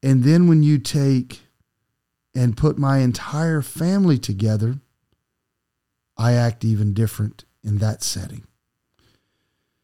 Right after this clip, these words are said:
And this is normal. It's not abnormal.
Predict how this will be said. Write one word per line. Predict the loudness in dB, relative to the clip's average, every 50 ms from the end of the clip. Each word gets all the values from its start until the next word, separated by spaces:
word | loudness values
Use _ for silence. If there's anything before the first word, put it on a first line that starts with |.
| _ _ _ _ _ _ _ _ _ _ _ _ _ _ _ _ _ _ _
And | 2 4 4
this | 6 4 4 2
is | 0 2 2
normal. | 4 4 4 4 2 2 0 -2 -6 -12 _ _ _
It's | -10 -6 -2 0
not | 2 2 2 2 2
abnormal. | 2 2 2 2 2 2 2 0 0 -2